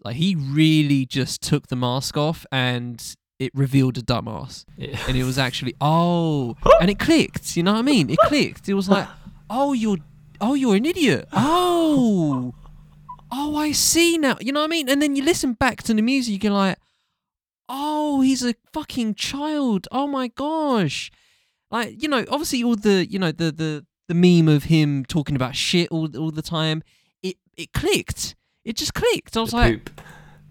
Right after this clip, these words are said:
Speaker 1: "Oh my God, he just talks about shit all the time." He actually, and, and that's, oh, you know what I mean? It's just, he had this aura about him where, you know, he wasn't, like, wearing expensive clothing. I think, you know, from a branding perspective, he was very good. Um, you know,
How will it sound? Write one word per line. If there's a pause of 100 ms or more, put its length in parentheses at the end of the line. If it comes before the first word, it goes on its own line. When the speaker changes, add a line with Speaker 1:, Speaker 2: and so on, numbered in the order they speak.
Speaker 1:
"Oh
my
God,
he
just
talks
about
shit
all
the
time."
He
actually,
and,
and
that's, (400)
oh,
you
know
what
I
mean?
It's
just, (360)
he
had
this (100)
aura
about
him
where,
you
know,
he
wasn't,
like,
wearing
expensive
clothing. (300)
I
think,
you
know,
from
a
branding
perspective,
he
was
very
good. (500)
Um,
you
know,